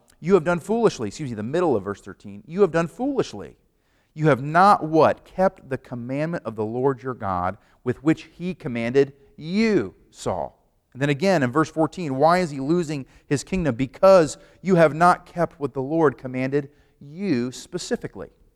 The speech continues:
Saul, despite the general understanding that priests only can offer sacrifice, despite his specific instructions by God that this is not your place to do this, this is Samuel's place, he does it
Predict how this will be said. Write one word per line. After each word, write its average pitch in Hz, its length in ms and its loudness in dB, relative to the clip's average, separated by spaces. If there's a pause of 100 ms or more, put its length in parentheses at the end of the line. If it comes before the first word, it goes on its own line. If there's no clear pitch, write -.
(1600)
Saul, 175 380 6
despite 185 600 2 (420)
the 135 100 2
general 156 880 4
understanding 135 720 -2
that 120 180 -4
priests - 580 -10
only 120 380 -6
can 107 160 -18
offer 98 240 -12
sacrifice, 95 800 -20 (240)
despite 170 380 2
his 151 200 -2
specific - 800 -4
instructions 123 720 -4 (240)
by 147 240 6
God 120 400 4
that 117 120 -16
this 143 160 -6
is 117 160 -8
not 156 340 2
your 151 80 -2
place 117 300 -6
to 107 120 -16
do 107 200 -10
this, 123 260 -6 (220)
this - 160 -12
is 123 100 -6
Samuel's 147 540 0
place, 113 520 -4 (320)
he 165 360 -8
does 117 340 0
it 120 180 -8